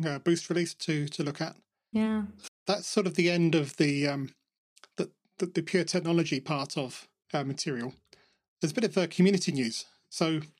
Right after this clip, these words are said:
Speaker 1: uh, podcasts, first of all. The li-, pr-, last episode,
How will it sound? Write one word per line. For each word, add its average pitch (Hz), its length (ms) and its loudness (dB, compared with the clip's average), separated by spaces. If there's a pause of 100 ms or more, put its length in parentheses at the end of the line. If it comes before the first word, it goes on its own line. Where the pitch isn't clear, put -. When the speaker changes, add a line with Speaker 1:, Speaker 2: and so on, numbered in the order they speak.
(760)
Speaker 1:
uh, 160 80 2
podcasts, 156 560 -2
first 165 240 2
of 156 80 0
all. 156 180 2
The 175 400 -4
li-, 208 100 2
pr-, 240 200 -2
last 208 320 2
episode, 170 500 0